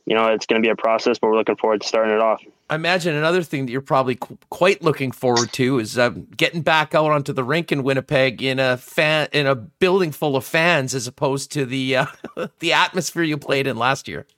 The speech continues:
Speaker 1: Yeah, definitely. I think, you know, you definitely get some chills around, like, the first, you know, maybe even just the first preseason game, honestly, where, um, I'm sure the fans will be there early and be loud. And, um, yeah, we're just really looking forward to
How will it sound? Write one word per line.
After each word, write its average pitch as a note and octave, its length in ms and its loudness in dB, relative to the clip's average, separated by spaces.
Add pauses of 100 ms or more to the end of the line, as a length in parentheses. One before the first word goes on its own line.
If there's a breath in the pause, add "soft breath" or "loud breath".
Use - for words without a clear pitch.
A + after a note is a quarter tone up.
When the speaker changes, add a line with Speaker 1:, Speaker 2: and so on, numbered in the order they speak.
(600)
Speaker 1:
Yeah, B2 300 0
definitely. A2+ 640 0
I - 20 -2
think, A#2+ 300 -2 (440 soft breath)
you B2+ 80 0
know, B2+ 100 2
you B2+ 100 2
definitely C3 240 0
get C3 180 2
some C3+ 140 -2
chills B2+ 340 0
around, B2+ 380 2
like, A#2+ 140 0
the B2 80 2
first, - 440 0
you C#3 80 -2
know, B2+ 160 2
maybe C3 220 2
even C3 240 0
just A#2+ 160 0
the A#2 80 0
first - 240 -2
preseason A#2+ 440 -2
game, A2+ 220 0
honestly, A2+ 420 2
where, A2+ 320 2 (460 soft breath)
um, A2+ 280 2
I'm A2+ 80 0
sure C3+ 200 0
the B2 100 0
fans B2 300 2
will B2 60 2
be B2+ 180 2
there B2 320 2
early B2+ 540 2
and A#2+ 180 0
be B2 140 2
loud. A#2+ 500 2
And, A2 240 -2 (460)
um, A2 460 0 (180)
yeah, B2 180 2
we're B2+ 120 2
just C#3 180 -2
really C#3+ 240 2
looking C3 220 0
forward B2 280 0
to A#2+ 240 0